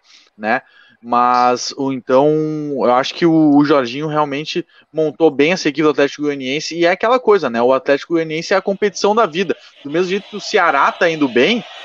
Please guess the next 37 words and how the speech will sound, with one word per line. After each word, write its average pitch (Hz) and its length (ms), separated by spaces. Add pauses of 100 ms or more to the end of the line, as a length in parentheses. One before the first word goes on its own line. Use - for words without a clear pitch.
(160)
o 160 60
Atlético 165 340
Goianiense 175 300
também 196 200
tá, 190 160
porque - 180
é 185 40
a 185 40
competição 196 640
da 220 140
vida 208 380
deles. 123 320
É 139 80
um, 165 240
algo 190 260
que, 226 240 (560)
ah, 151 240 (320)
se - 200
tu 185 120
for 208 160
usar 214 180
a 214 40
cartilha 180 500
que - 140
o 175 120
Inter 214 360
usou 156 260
em 170 60
dois 156 180
mil 156 120
e - 20
quatro 156 320
e 147 40
dois 147 160
mil 151 140
e 135 40
cinco, 147 400